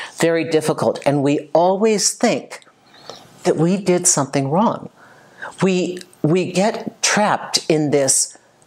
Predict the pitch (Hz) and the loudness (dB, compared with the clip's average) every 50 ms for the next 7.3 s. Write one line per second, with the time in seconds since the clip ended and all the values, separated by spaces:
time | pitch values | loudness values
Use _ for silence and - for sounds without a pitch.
0 | _ _ - - _ - - 175 156 147 - 151 - - - - _ - - - | _ _ -20 -20 _ -2 0 0 0 0 -2 -6 -8 -10 -14 -20 _ -6 0 0
1 | 180 - 180 175 - - - - _ _ - _ _ 196 165 156 170 208 220 247 | 0 0 0 -4 -8 -10 -16 -20 _ _ -20 _ _ -2 2 2 2 2 4 2
2 | 247 247 202 175 180 165 139 147 170 240 285 208 143 - - - - 165 151 - | 2 2 2 2 0 0 2 2 2 2 2 2 0 -2 -4 0 0 0 0 0
3 | - - 151 165 180 170 160 165 160 - - - 175 151 131 127 - - - - | -2 0 2 2 2 2 2 0 0 0 0 0 2 2 2 0 -4 -6 -6 -2
4 | - 180 180 185 190 185 139 101 - - - - - _ 151 147 139 135 139 151 | -2 0 0 2 2 2 2 2 2 0 -2 -2 -2 _ 0 2 2 2 2 2
5 | 165 175 170 - - 160 151 147 143 147 139 117 - - - - - - - - | 0 0 -2 -2 -2 0 0 2 2 0 0 -2 -4 -8 -14 -16 -12 -10 -10 -8
6 | - - - - - - - - 170 165 156 160 170 165 165 - 170 151 143 - | -8 -8 -10 -10 -12 -6 -2 0 0 2 2 2 0 2 2 0 0 0 2 2
7 | 202 185 147 117 - | 2 2 2 2 0